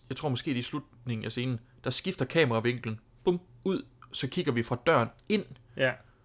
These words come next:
Speaker 1: som om der er nogen, der kigger ind på MacReady.
Speaker 2: Og, og det er sådan små ting, der, ikke? Og, øhm, der, der, der ligesom giver anledning til, at tanken om, at måske kan,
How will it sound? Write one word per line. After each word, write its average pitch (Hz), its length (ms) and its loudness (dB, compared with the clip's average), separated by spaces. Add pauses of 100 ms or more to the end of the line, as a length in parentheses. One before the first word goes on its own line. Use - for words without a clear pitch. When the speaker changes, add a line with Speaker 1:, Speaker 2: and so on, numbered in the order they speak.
(120)
Speaker 1:
som 135 240 2
om 139 120 8
der 117 80 4
er 117 40 2
nogen, 131 160 2
der 131 60 0
kigger 147 260 0 (100)
ind 160 140 0
på 123 120 -10
MacReady. 113 480 -4 (320)
Speaker 2:
Og, 104 100 -8
og 190 100 0
det 156 60 -2
er - 20 -2
sådan 165 160 -2
små 202 260 2
ting, 190 320 0
der, 117 100 4
ikke? 110 180 0
Og, 131 200 6
øhm, 117 380 -2 (760)
der, 135 120 2 (180)
der, 131 260 4 (340)
der 143 60 -8
ligesom 135 240 -6
giver 170 140 4
anledning 139 460 0
til, 202 400 0 (100)
at 135 180 -2 (800)
tanken 147 300 -2
om, 123 140 -2
at 120 60 -4
måske 131 440 -4 (160)
kan, 120 360 -2